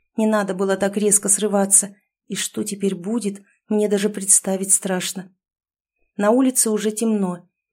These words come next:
и, как назло, сегодня дежурит Холодов. Мы даже не здороваемся. Он коротко переговаривается с доставившими нас сюда врачами, быстро осматривает Сашу,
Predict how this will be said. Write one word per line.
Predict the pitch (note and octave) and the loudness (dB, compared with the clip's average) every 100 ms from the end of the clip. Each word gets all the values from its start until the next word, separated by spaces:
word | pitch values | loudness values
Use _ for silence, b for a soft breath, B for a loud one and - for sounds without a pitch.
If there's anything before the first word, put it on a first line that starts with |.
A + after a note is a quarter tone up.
| _ | _
и, | F#3+ | -4
как | F#3+ F#3+ | -2 -2
назло, | G3 F3 F3+ G#3 A#3 - | 0 -2 0 -2 -2 -4
сегодня | - G3 F#3+ B3 B3+ | 0 2 2 4 4
дежурит | A3+ A3+ F#3+ F#3+ G3 | 2 0 -2 -2 -6
Холодов. | - F3+ E3+ E3+ E3+ - _ _ _ _ _ | -6 -2 -2 -4 -6 -14 _ _ _ _ _
Мы | - F#3+ | -4 0
даже | G3 G3 | 2 2
не | G3 | 2
здороваемся. | F#3+ G3 F#3+ F3 F3 F3 - F3+ _ _ _ _ _ | 2 2 2 0 -2 0 -2 -2 _ _ _ _ _
Он | - F#3+ | -2 0
коротко | G3 A#3 G#3+ - | 4 2 2 -2
переговаривается | F#3+ F#3+ F#3+ F#3+ G3+ G#3 F#3 F3+ F3+ F3 | -2 -2 2 4 6 4 2 -2 -2 -4
с | |
доставившими | E3+ F#3 - G#3 F#3+ F#3 G3 F#3 | -2 0 2 0 -2 -4 -4 -2
нас | F#3+ F#3 | -2 -2
сюда | - F3+ F3+ | -2 -2 -2
врачами, | F3 E3+ G3+ G#3 G#3+ - _ _ _ | -4 -6 -4 -4 -6 -10 _ _ _
быстро | - A#3 A#3+ - | 0 2 2 2
осматривает | F#3+ F#3 F#3+ F#3 F#3+ F3 E3+ | 0 2 0 -2 -4 -4 -2
Сашу, | - A3+ A#3 A#3 | 0 0 -2 -8